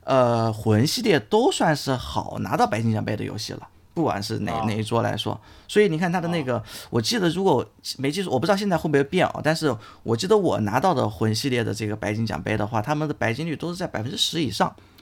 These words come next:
Speaker 1: 就是一个是血缘和一个只狼嘛。所以，
Speaker 2: 啊，是吗？
Speaker 1: 对，对，对，都在百分之十以上。
Speaker 2: 啊。
Speaker 1: 也就是说，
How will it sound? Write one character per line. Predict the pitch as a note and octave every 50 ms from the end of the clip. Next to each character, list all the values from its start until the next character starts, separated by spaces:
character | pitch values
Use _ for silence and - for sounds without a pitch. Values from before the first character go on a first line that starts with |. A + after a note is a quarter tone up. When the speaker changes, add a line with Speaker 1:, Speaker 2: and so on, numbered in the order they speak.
| _ _
Speaker 1:
就 | - -
是 | C3+ A#2+ A#2+ A2+ -
一 | G#2 A2
个 | B2 C3+
是 | C3 C3
血 | A#2+ - - F#2+
缘 | F2 G#2+ A2+
和 | A2+ - G#2+
一 | G#2+ A2+
个 | G#2+
只 | G#2+ - C3
狼 | A2+ G#2 G#2+
嘛。 | A2+ A#2+ A#2+ - _ _ _ _ _ _ _ _ _ _ _ _ _ - -
所 | - - F3
以， | F3+ D3
Speaker 2:
啊， | -
是 | - - -
吗？ | D3 C3
Speaker 1:
对， | B2+ A#2
对， | A#2
对， | A2 A#2 A2+
都 | A2 E3+
在 | F3 G#2+
百 | G#2+ A#2
分 | A2+ A#2+
之 | C3+ D#3
十 | D#3+ - - - C3 C3+
以 | A2
上。 | G2+ A#2 A#2+ G#2 - - _ _ _ _ _ _ _ _ _ _ _ -
Speaker 2:
啊。 | - B2 A2+ A2 G#2+ G#2+ G#2+ G#2+ A2+ A2+ A2+ -
Speaker 1:
也 | -
就 | C3 D3+ E3 D#3
是 |
说， | - E3 D3+ D#3 D#3